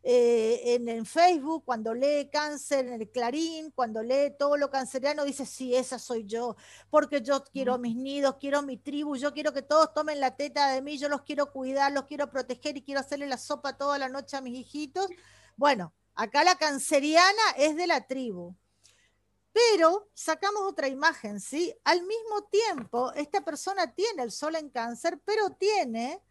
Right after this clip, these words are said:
Speaker 1: por ejemplo, fíjense, su, eh, ascendente en Acuario.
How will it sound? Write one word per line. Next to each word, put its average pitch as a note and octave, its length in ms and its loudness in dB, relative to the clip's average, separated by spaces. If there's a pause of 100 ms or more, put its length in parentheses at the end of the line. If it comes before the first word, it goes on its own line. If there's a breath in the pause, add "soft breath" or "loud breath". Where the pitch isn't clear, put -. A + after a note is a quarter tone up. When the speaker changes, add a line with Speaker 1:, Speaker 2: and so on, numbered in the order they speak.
(420)
Speaker 1:
por A4 220 2
ejemplo, C4 920 -4 (200)
fíjense, D#4+ 800 -4 (380)
su, G4+ 680 4
eh, B3+ 220 2
ascendente D#4 840 -2
en D#4+ 100 -2
Acuario. F#3 760 -2